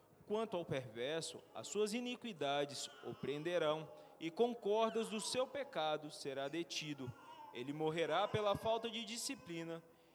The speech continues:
e pela sua muita loucura, perdido,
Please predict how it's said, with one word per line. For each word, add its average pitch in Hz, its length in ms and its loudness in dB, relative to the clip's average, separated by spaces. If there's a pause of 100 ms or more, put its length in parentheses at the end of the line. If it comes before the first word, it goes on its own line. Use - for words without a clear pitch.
(180)
e 156 120 -4
pela 202 400 2
sua 220 280 4
muita 254 520 0
loucura, 220 680 4 (240)
perdido, 147 720 0